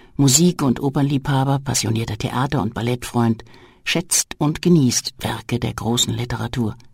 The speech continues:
Als Facharzt für Orthopädie in München sieht er jedoch auch Medi-, als Facharzt für Ortho-,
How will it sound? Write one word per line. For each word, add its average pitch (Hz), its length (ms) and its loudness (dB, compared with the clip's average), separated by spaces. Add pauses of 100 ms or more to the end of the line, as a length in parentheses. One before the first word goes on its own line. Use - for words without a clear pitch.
(380)
Als - 240 0
Facharzt 170 480 0
für - 160 -4
Orthopädie 160 640 -2
in 117 80 4
München 131 480 2 (400)
sieht 123 200 2
er 110 60 2
jedoch 95 300 -2
auch - 220 -4
Medi-, 123 260 0 (720)
als 123 200 2
Facharzt 175 520 2
für - 140 0
Ortho-, 123 300 0